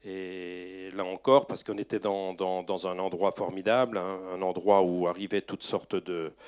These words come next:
de, de, de gens, euh, cultivés, issus de, de différentes origines. Et on a beaucoup échangé. À partir de là, ça a fait beaucoup de, de, d'évolution et beaucoup de remise en question.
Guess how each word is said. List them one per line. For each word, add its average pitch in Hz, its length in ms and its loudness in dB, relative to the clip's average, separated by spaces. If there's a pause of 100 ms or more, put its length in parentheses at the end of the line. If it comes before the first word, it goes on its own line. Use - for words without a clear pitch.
(500)
de, 87 340 -6
de, 80 380 -8 (1080)
de 95 140 0
gens, 95 680 -2
euh, 82 680 -8
cultivés, 113 840 0
issus 107 300 -4
de, 101 320 -2
de 90 1040 -8
différentes 104 440 -2
origines. 104 520 0 (340)
Et 117 80 -4
on 117 120 0
a 113 60 6
beaucoup 135 320 2
échangé. 120 520 2
À 117 60 2
partir 110 360 -4
de 107 80 2
là, 123 200 4
ça 101 140 0
a - 20 -6
fait 110 160 -2
beaucoup 127 600 -2
de, 104 720 -4
de, 104 540 -8
d'évolution 127 800 4
et 123 80 0
beaucoup 117 240 -6
de 143 60 -2
remise 127 320 0
en 127 80 -4
question. 123 440 -6